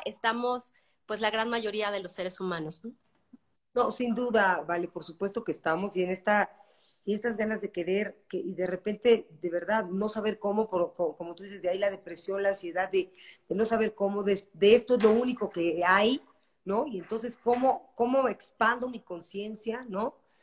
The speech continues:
Speaker 2: Digo, hay muchas formas, ¿no? Pero ¿cómo expando mi conciencia a algo más? ¿Cómo me voy a la causa? ¿Y cómo, cómo, eh, eh, viajo hacia mí, ¿no? ¿Cómo vuelvo a, a activar mi mirada interna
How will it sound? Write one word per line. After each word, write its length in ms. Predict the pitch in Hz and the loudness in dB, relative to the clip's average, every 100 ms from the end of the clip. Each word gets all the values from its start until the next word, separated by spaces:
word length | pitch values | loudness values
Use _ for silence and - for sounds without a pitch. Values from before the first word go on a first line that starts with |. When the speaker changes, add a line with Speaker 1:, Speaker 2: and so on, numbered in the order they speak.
| _ | _
Speaker 2:
Digo, 140 | - 214 | -2 0
hay 60 | |
muchas 300 | 214 208 196 - | 0 -2 -4 -2
formas, 340 | 214 180 147 | -2 -2 -6
¿no? 140 | 160 | -6
Pero 180 | 165 180 | -4 -4
¿cómo 200 | 208 233 | 0 -2
expando 360 | 233 - 226 233 | -2 -4 -2 -2
mi 120 | 226 | -6
conciencia 540 | 170 175 202 208 214 | -6 -6 -6 -4 -4
a 180 | - 180 | -2 -2
algo 200 | 196 196 | -2 -2
más? 360 | 208 202 208 - | 0 2 0 -2
¿Cómo 180 | 226 220 | -4 -2
me 140 | 214 | 0
voy 160 | 214 220 | 2 2
a 60 | |
la 140 | 185 - | 2 2
causa? 600 | 180 - - 180 196 - _ _ _ _ _ _ _ | 2 0 -2 -8 -8 -10 _ _ _ _ _ _ _
¿Y 140 | 208 196 | -10 0
cómo, 560 | 240 240 247 254 - | 4 4 4 4 2
cómo, 640 | 233 233 247 262 - - - | 0 4 8 8 6 -2 -12
eh, 200 | 208 - - | -10 -8 -8
eh, 120 | - - - 339 - | -8 -8 -12 -20 -14
viajo 320 | 233 254 - | -6 -4 -4
hacia 260 | 285 233 196 | -6 -4 -4
mí, 280 | 226 285 233 | -2 -4 -6
¿no? 140 | 170 | -8
¿Cómo 320 | 220 - 240 | -10 -6 -4
vuelvo 300 | 240 254 254 | 0 2 4
a, 80 | 247 | 4
a 360 | 214 190 180 185 | 4 -4 -8 -10
activar 720 | - - 185 180 208 226 226 | -14 -16 -10 -4 -4 -4 -8
mi 140 | 196 180 | -12 -10
mirada 320 | 175 196 214 | -6 -6 -6
interna 720 | 202 - 208 208 190 180 | -10 -10 -10 -8 -8 -8